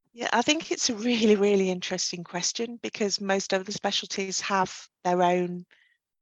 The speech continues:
core program, don't they? And there has been the view very much that,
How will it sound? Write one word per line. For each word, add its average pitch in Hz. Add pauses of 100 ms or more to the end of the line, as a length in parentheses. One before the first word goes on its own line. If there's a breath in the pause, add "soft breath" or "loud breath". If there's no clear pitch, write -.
core 180
program, 190
don't 196
they? 208 (480 loud breath)
And 202
there 202
has 208
been 202
the 190
view 202
very 190
much -
that, -